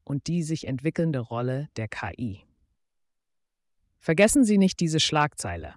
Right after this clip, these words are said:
Google Search testet A-I-Mode. Google testet einen neuen A-I-Mode für seine Suchfunktion, der darauf abzielt, offene und explorative Fragen effektiver zu beantworten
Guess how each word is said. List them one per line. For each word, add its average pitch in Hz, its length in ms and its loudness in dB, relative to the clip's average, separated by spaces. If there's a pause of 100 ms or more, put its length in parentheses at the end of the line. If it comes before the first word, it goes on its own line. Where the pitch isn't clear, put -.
(420)
Google 247 260 2
Search 202 440 2
testet 156 440 0 (100)
A-I-Mode. 127 840 0 (960)
Google 247 280 4
testet - 360 2
einen 147 220 4
neuen 139 300 2
A-I-Mode 143 720 2
für 147 120 -2
seine 139 280 0
Suchfunktion, 113 920 -4
der 123 80 -2
darauf 127 360 -4
abzielt, 156 520 0
offene 220 360 4
und - 160 -4
explorative 151 720 -4
Fragen 147 480 0
effektiver 151 540 -4
zu - 100 -6
beantworten 156 680 -4